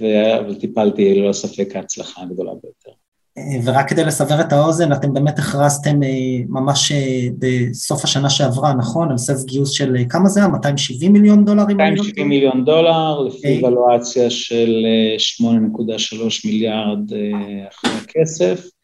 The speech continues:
Speaker 1: אה, אני חושב שתפסנו את השוק בנקודת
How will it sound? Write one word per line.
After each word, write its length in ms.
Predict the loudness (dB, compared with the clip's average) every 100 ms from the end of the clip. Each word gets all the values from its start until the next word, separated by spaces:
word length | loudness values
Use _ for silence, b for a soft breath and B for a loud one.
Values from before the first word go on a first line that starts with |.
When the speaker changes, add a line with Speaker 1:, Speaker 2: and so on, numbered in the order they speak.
| b b b b b _ -4
Speaker 1:
אה, 840 | 2 6 6 6 6 2 -2 -4 -6 -8
אני 160 | -8
חושב 220 | -6 -4 -4
שתפסנו 760 | -6 -10 -8 -2 -2 0 -2
את 60 | -2
השוק 440 | -4 0 0 -2
בנקודת 1000 | -2 0 2 2 0 -4 -2 -2 -2 -6